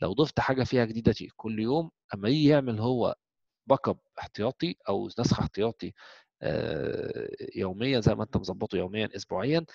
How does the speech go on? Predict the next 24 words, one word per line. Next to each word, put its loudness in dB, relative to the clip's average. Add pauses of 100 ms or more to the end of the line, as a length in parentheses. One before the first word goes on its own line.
(280)
الحاجه 6
الجديده 2
دي 2
هتضاف 4 (240)
في -10
النسخه. -6 (1300)
فانت 0
لما 2
بتعلم 0
مثلا 0
على 4 (400)
بروجرام 4
فايل، 4
انت 0
نزلت 0
برنامج 0
جديد، -2 (160)
بروجرام 2
فايل 2
ده 2
مجلد 6
اللي 2
فيه -6
البرامج، -2